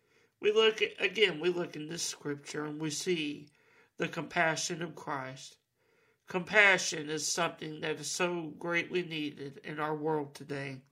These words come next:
but at the same time, it can be hard to be found or to find.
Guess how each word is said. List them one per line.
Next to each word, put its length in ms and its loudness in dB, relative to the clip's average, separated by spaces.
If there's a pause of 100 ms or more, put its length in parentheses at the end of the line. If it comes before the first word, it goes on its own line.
(540)
but 260 8
at 140 -2
the 80 -4
same 360 -2
time, 440 4
it 100 -2
can 160 -10
be 120 -2
hard 540 0 (420)
to 100 -4
be 160 2
found 500 -2 (460)
or 100 -2
to 160 -6
find. 460 -6